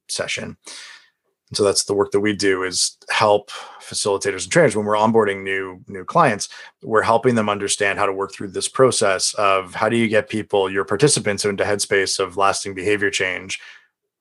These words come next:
And in our case, so that they can utilize the platform that we have to actually demonstrate the behavior change taking place.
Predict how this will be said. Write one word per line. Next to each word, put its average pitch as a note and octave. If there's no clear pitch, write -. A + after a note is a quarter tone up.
And G2+
in F#2+
our G2
case, F#2
so A2
that G2+
they G#2
can G2
utilize G2+
the -
platform A2
that F#2+
we F#2+
have F#2
to G2
actually G2
demonstrate C3+
the G2
behavior F#2+
change F#2
taking G2+
place. -